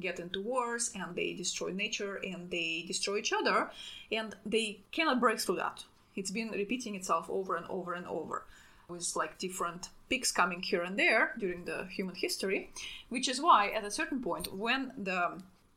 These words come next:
World War, Second World, World War was happening, and when all these nuclear weapons were, were being developed, the decision was made to finally not to intervene in a s-, in a, in a strict term of this, um,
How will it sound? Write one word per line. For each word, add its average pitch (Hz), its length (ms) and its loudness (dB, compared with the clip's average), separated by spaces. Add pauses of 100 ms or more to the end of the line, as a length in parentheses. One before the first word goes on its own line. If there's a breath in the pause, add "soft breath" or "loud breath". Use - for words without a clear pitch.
World 262 420 4
War, 175 360 -2 (340)
Second 247 340 0
World, 190 400 -4
World 185 320 -4
War 180 220 -2
was 175 180 -4
happening, 247 480 4 (340 loud breath)
and 196 280 -2
when 196 320 -2 (100)
all 208 140 -2
these 185 420 -4
nuclear 190 680 -2
weapons 185 400 -4
were, 170 260 -2
were 175 140 -8
being 180 180 -8
developed, 202 420 -2 (220)
the 226 100 0
decision 349 380 4
was 285 160 2
made 190 300 -2
to 196 60 -10
finally 247 680 0 (520 loud breath)
not 285 280 2
to - 80 4
intervene 240 640 -2 (380)
in 180 60 -4
a - 20 -2
s-, 185 180 0
in 202 140 -2
a, 170 80 -2
in 196 180 0
a 185 220 -4 (580 loud breath)
strict - 480 2
term 247 300 2
of 196 160 0
this, 196 480 -2
um, 170 240 -10